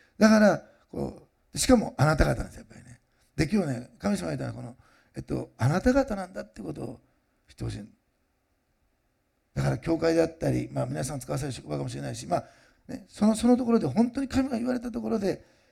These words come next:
こう、か-、共に神様の場所に行く時に身をつけて、しかも、共に祈る時に身を結ぶんだってことをね、ぜひ、あの、覚えてほしいと思います。で、主はそれをね、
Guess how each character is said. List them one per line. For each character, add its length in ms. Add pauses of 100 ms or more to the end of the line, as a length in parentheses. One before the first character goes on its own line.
(120)
こ 260 (540)
う、 40 (420)
か-、 160
共 280
に 100
神 220
様 260
の 140
場 220
所 100
に 80
行 40
く 60
時 180
に 100
身 100
を 80
つ 80
け 120
て、 200
し 60
か 120
も、 160 (300)
共 200
に 60
祈 80
る 60
時 160
に 60
身 80
を 40
結 200
ぶ 60
ん 20
だ 100
っ 20
て 120
こ 80
と 80
を 60
ね、 240
ぜ 120
ひ、 80
あ 80
の、 80
覚 240
え 60
て 80
ほ 80
し 20
い 40
と 60
思 100
い 20
ま 140
す。 120 (540)
で、 60
主 160
は 60
そ 140
れ 80
を 80
ね、 220